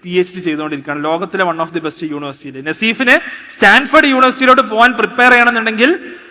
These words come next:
ഐ എസ് ബി എന്ന് കിട്ടുന്ന ഒരു ലക്ഷം അല്ല വേണ്ടത്, പക്ഷേ ആറായിരം രൂപയുടെ ജോലി തരുന്ന സമയമാണ് എന്ത് ചെയ്യേണ്ടത്?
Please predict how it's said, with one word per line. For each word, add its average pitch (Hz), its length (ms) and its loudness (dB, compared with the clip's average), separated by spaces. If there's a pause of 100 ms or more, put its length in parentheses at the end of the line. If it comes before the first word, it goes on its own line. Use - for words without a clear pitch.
ഐ 190 140 2
എസ് 214 160 -2
ബി 233 60 -4
എന്ന് 247 140 -2
കിട്ടുന്ന 220 280 -2
ഒരു 220 120 0
ലക്ഷം 196 260 0
അല്ല 190 120 2
വേണ്ടത്, 165 460 2 (280)
പക്ഷേ 214 320 2 (220)
ആറായിരം 185 480 2
രൂപയുടെ 190 360 2
ജോലി 175 300 0
തരുന്ന 180 440 2 (280)
സമയമാണ് 170 460 2
എന്ത് 160 120 -2
ചെയ്യേണ്ടത്? 151 400 -2